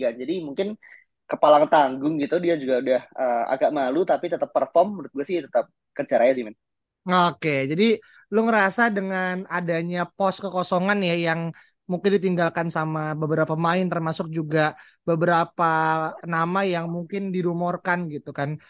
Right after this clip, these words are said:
Speaker 2: Eh, dan juga melihat Caicedo pu-, Caicedo punya,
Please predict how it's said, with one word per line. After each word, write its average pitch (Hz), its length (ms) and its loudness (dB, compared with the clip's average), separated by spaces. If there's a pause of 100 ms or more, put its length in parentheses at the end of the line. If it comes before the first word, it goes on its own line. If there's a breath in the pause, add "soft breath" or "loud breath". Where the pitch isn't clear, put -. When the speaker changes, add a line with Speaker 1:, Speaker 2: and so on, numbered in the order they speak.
(240 soft breath)
Speaker 2:
Eh, 156 320 -2
dan 185 240 2
juga 180 320 2
melihat 190 420 2
Caicedo 180 560 -2
pu-, 185 240 -4
Caicedo 180 560 0
punya, 175 480 -2